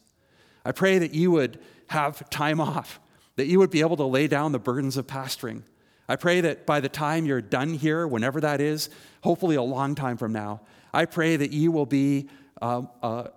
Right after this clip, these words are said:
man marked by even greater humility and love than you are today. May God bless you in your ministry here. Preach the word. And R J, I want to leave you with this promise from First Peter five,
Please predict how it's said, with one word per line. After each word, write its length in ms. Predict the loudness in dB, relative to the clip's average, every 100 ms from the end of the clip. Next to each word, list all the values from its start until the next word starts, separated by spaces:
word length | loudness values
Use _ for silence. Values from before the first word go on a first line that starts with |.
| -12
man 320 | -4 0 2 0
marked 260 | -2 -2
by 120 | -2
even 300 | -2 -2 -2
greater 340 | 0 0 0 0
humility 480 | 0 0 0 0 -2
and 120 | -2
love 380 | -2 -4 -10 -16 _ _ _ _ _ _ -4
than 180 | 0
you 140 | 2 0
are 120 | -2
today. 520 | -4 -4 -4 -6 -10 -18 _ -6
May 180 | -2 -2
God 440 | -2 -4 -4 -6 -12
bless 380 | -8 -4 -2 -4
you 260 | -6 -10 -16 _ _
in 160 | -6 -4
your 100 | -2
ministry 420 | -2 -4 -6 -10
here. 240 | -8 -8 -8
Preach 520 | -6 -4 -4 -6 -12 _ _ _ _
the 80 | -12
word. 400 | -10 -12 -14 -18 _ _ _ _ _ _ _ _
And 80 | -2
R 120 | 0
J, 120 | 0
I 60 | 0
want 140 | 0
to 20 |
leave 180 | 0 0
you 80 | 0
with 120 | -2
this 100 | -4
promise 540 | -4 -6 -6 -6 -8 -8 _ _
from 160 | -10 -6
First 300 | -2 -4 -4
Peter 240 | -6 -6
five, 480 | -6 -6 -6 -10 -14